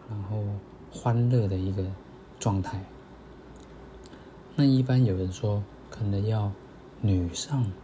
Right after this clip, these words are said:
男下比较有可能达到，或者说接触到、touch 到这个所谓的 G 点，这个你可能要透过一个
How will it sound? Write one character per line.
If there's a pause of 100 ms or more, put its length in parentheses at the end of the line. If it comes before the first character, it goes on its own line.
男
下 (400)
比
较
有
可
能 (500)
达
到， (520)
或
者
说 (580)
接
触
到、 (380)
touch (120)
到 (580)
这
个
所
谓
的
G
点， (420)
这
个
你
可
能
要
透
过
一
个